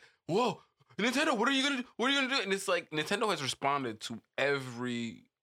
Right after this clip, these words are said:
necessary thing in this entire, uh, uh, controversy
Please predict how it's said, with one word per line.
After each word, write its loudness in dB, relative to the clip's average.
necessary -4
thing -4
in -2
this -4
entire, -4
uh, -6
uh, -2
controversy -6